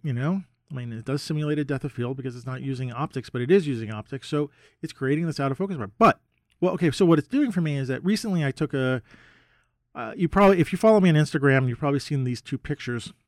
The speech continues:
One's, one I did last Friday, uh, and then one, the other one was a couple of weeks before that.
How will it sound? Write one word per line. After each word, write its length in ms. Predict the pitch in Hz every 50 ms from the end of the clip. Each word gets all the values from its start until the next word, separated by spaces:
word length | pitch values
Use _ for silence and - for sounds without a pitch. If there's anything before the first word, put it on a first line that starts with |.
| _ _ _ _ _ _ _ _
One's, 460 | 143 143 151 151 147 120 - - - _ _ _ _
one 220 | _ 147 151 156 156
I 80 | 139
did 280 | 135 120 143 139 120 117 _ _ _ -
last 440 | 110 117 123 131 139 135 - - _
Friday, 800 | _ - - - - - - 131 135 139 139 127 104 98 110 127 139 123 - _ _ _ _ _ _ _ -
uh, 400 | 120 113 110 110 101 90 117 120 117 _ _ _ _ _ _ _ _ _ _ _ _ _ _ _ _ _ _ _
and 80 | 110 123
then 160 | 127 123 123
one, 160 | 120 123 120
the 80 | 127 131
other 140 | 127 135
one 140 | 131 127 123
was 180 | 120 113 104 107
a 40 | -
couple 200 | - 147 127 123
of 40 |
weeks 160 | 117 117 110 -
before 320 | 110 - - 127 127 120
that. 240 | 104 98 95 -